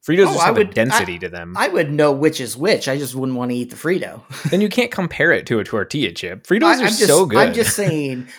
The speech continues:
Speaker 2: I would rather, like, if, if I'm going down the lane of, of corn chip, I'm
Speaker 1: Yeah.
Speaker 2: just gonna get a tortilla chip and not Fritos, 'cause I just don't like the taste. I don't know why.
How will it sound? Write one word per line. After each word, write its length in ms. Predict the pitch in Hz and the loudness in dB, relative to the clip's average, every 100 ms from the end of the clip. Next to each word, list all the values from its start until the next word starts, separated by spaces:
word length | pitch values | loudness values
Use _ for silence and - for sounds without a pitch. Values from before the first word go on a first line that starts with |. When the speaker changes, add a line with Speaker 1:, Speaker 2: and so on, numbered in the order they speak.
| - | -4
Speaker 2:
I 100 | 175 | -2
would 160 | 170 147 | -2 -2
rather, 420 | 156 170 170 160 | 0 0 2 0
like, 460 | 151 135 131 - _ | 2 2 0 -6 _
if, 300 | 160 139 - | -4 -4 -14
if 200 | - 147 | -8 -2
I'm 140 | 147 139 | -2 2
going 300 | 151 147 139 | 2 2 0
down 180 | 143 143 | 0 2
the 100 | 135 | 0
lane 280 | 143 143 | 0 0
of, 180 | 127 127 156 | -2 -4 -2
of 240 | 123 117 | -2 -4
corn 320 | - 175 139 | -4 -2 -2
chip, 340 | 113 117 107 - - - | -6 -8 -8 -14 -20 -8
I'm 100 | 147 | -2
Speaker 1:
Yeah. 60 | - | -2
Speaker 2:
just 180 | 92 | -2
gonna 180 | 139 135 | -4 -4
get 280 | 120 131 135 | -4 -2 -2
a 100 | 127 113 | -4 -8
tortilla 500 | 127 117 147 131 110 | -8 -6 -4 -4 -6
chip 300 | - 110 - _ | -8 -10 -12 _
and 160 | 117 123 | -10 -6
not 220 | 120 117 | -6 -6
Fritos, 760 | - 127 113 104 104 110 - - - _ - | -10 -8 -8 -10 -12 -16 -18 -20 -20 _ -8
'cause 300 | 127 - - - | -8 -8 -14 -4
I 160 | 139 | -2
just 220 | 147 139 175 | 0 -2 -2
don't 100 | 151 | -2
like 220 | 139 139 | -4 -6
the 40 | |
taste. 380 | - 147 175 - | -4 -2 -2 -8
I 80 | 135 | -8
don't 160 | 131 131 | -8 -6
know 140 | 120 | -8
why. 640 | 123 143 123 135 147 190 | -8 -4 -2 0 -2 -4